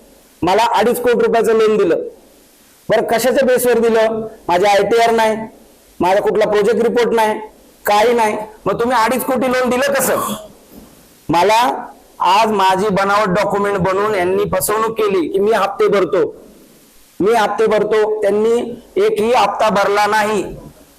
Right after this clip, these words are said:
मी ज्यावेळी कायद्याने पुढे जात आहे असं कळालं, त्यावेळी त्यांनी चोवीस लाख रुपये भरलेत आणि आतापर्यंत मी छत्तीस लाख रुपये भरलेले आहेत. तर आप-, दुसरं म्हणजे हे त्यांनी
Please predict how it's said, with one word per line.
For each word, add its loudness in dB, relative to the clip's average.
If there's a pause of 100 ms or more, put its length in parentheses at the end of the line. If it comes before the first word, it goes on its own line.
(120)
मी 0
ज्यावेळी 2 (1120)
कायद्याने 2
पुढे 0
जात 2
आहे 0 (400)
असं -2
कळालं, -2 (720)
त्यावेळी 2
त्यांनी 0
चोवीस 2
लाख 0
रुपये 0
भरलेत 0 (320)
आणि 0
आतापर्यंत -2
मी -2
छत्तीस -4
लाख 0
रुपये -2
भरलेले 0
आहेत. -4 (2250)
तर 0 (680)
आप-, -6
दुसरं -2
म्हणजे -2
हे -2
त्यांनी -2